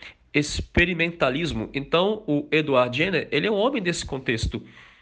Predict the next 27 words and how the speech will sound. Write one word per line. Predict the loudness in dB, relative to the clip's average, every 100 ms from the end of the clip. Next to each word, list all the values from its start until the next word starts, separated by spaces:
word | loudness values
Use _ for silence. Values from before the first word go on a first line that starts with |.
| _ _
de | -8
consolidação | -2 -2 0 0 0 0 0 0 -2 -8 -16 -18 -14
da | -2 2 2 -2
ciência | -12 -12 -8 -4 0 0 -2 -8 -2 0 0 -4 -20 -20 _
moderna. | 2 4 2 0 -8 -14 _ _ _ -12 -12 -2
Eu, | 2 4 4
o, | 2 2 0 2
o | 0
Jenner, | 4 2 2 2 2 2 -4 -20 _
já | -2 -2
tinha | 0 2 2 0
muito | 0 2 4 4 2 0 -2
tempo, | 2 2 2 2 0 -2 -14 -14
se | -2
não | 0
me | 0
engano, | 2 0 0
cerca | 0 0 0
aí | -2
de | -2 -2 -2 -6 -10
vinte | -2 -2 0 0 2
anos, | 0 -2 -4
que | -2
ele | -4
estudava | -2 -8 0 0 0 -2
essa | -4
doença, | -2 -2 -2 -4 -6